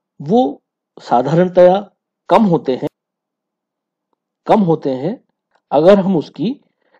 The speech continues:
तुलना करें प्रोसेसर एक्सेस से मेमोरी के।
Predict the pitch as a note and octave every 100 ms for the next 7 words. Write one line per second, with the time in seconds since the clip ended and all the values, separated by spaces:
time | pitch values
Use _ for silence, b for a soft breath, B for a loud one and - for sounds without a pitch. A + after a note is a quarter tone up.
0 | _ - C#3 F3 G#3+ D#3 B2 G3 - _
1 | _ _ - D3 D3 F3+ F3 A3+ - -
2 | C3+ - F#3+ G3+ - - _ _ _ _
3 | _ _ _ _ _ _ _ - G3 F3+
4 | G#3+ - C#3 C#3 C#3 A#2 G2 F2